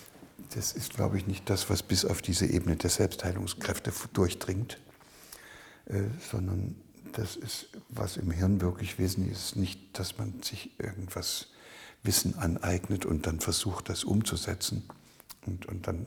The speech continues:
diesen Vorstellungen folgt, sondern dass man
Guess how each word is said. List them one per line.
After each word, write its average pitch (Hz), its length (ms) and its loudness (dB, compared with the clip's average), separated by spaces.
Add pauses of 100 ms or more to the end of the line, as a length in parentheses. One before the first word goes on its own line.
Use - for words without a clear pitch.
(100)
diesen - 280 -2
Vorstellungen 87 760 6
folgt, - 500 0 (640)
sondern 95 380 0
dass - 200 -4
man 92 260 0